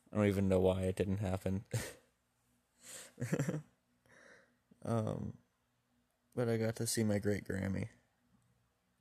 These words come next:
who, uh, we almost weren't able to see this year because she, uh, she had something, like, happen,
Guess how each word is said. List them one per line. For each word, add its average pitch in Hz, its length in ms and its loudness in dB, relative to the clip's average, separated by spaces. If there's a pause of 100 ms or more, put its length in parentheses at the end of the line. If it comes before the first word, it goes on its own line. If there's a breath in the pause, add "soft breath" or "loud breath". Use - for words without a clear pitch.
(420)
who, 95 340 -2
uh, 90 380 -4 (1120)
we 110 160 2
almost 104 400 -2
weren't 98 240 -2
able 87 180 -2
to 98 60 0
see - 180 0
this 104 260 -2
year 98 280 -4 (960 loud breath)
because 101 720 -2 (380)
she, 101 320 0
uh, 101 260 0 (1600)
she - 180 0
had 107 220 2
something, 101 640 0
like, 92 320 -8 (180)
happen, 98 600 -2